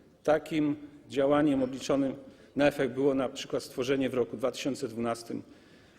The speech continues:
Polskiego Instytutu Dyplomacji, dublującego istniejącą już Akademię Dyplomatyczną,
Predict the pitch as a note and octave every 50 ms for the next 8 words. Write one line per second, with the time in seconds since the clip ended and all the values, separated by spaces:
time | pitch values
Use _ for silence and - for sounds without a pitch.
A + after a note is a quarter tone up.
0 | - _ - - D#3+ D3+ - - - F#3+ F3 F3+ E3+ D#3+ - - D#3+ C#3+ E3+ D3+
1 | C3 C#3+ - - D3 C#3+ C#3 A#2+ F#2+ - - - - - - - - - - -
2 | - - - A#2 B2 F3+ D#3 D3+ F3+ E3+ E3 D#3+ D#3 - - F3+ E3+ D3+ B2+ B2+
3 | A#2 A2+ A#2 - - C#3 C#3 C#3 C3+ - - C#3 A#2 A2 - - - - - -
4 | - - - - G#2 - A#2 A2+ D#3+ E3+ E3+ F3 E3 D3+ D#3 - - D#3+ D3+ C#3+
5 | D3+ - - - - - C3+ A#2+ A#2